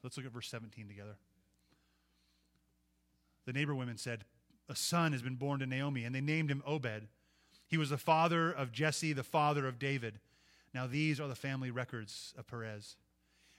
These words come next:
Perez fathered Hezron. Hezron fathered Ram. Ram fathered Aminadab.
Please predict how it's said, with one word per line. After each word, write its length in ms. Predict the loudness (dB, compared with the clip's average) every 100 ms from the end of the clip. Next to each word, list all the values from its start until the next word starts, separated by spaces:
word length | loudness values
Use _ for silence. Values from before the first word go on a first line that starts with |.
| -4
Perez 360 | 0 2 2
fathered 320 | 2 0 0 0
Hezron. 480 | 0 0 -4 -4 -8 -2
Hezron 440 | -2 0 -2 -2
fathered 320 | 0 0 -2 -2
Ram. 380 | -2 0 -4 -8 _ -20 -14 0
Ram 360 | 2 4 2
fathered 320 | 0 0 0
Aminadab. 500 | 0 -2 -2 -4 -6